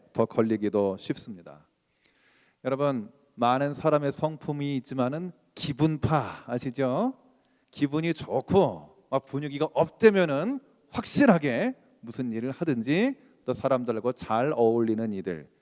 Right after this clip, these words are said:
기분파 그럽니다. 근데 이 기분파에 갖고 계신 분이 기분이 나빠지면 어떻게 될까요? 아유, 그럼 아주 그냥 주변 사람들이 아주 힘들어질 겁니다. 좋은 기분만큼이나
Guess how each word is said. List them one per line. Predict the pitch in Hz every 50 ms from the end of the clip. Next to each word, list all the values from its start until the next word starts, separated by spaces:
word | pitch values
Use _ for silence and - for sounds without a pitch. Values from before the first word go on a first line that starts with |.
| _ _
기분파 | - - 120 117 120 123 120 120 - - 135 131 123 123
그럽니다. | - 110 110 101 92 92 85 78 76 _ _ _ _ _ _ _ _
근데 | - 113 113
이 | 117 117
기분파에 | - - 135 127 139 147 151 139 - - 147 143 143 143 139 139 156 196 254 262 - - _ _
갖고 | - - 135 - - 147
계신 | 127 135 127 - 139 139 127
분이 | 120 127 143 156 151 127 - - _ _ _ _ _ _ _ _ _ _
기분이 | - - 143 156 165 170
나빠지면 | 160 143 - 165 156 160 165
어떻게 | 160 151 - -
될까요? | 165 165 151 175 160 156 147 139 147 185 247 262 - - - _ _ _ _ _ -
아유, | - - - - - - - -
그럼 | - 107 104
아주 | 117 120 123 131
그냥 | 123 139 135
주변 | - - 135 139 131
사람들이 | - 143 139 135 127 127 131 120 113 120 165 233 262 - _ _ _ -
아주 | 101 104 113 117 113 110 - _ _ _
힘들어질 | - - 180 175 170 170 175 151 151
겁니다. | - 156 139 127 120 123 107 80 - - _ _ _ _ _ _ _ -
좋은 | - - 135 135 147 160 170 165
기분만큼이나 | - 143 135 147 151 147 143 135 123 - 135 135 131 135 135 127 113 139 196 269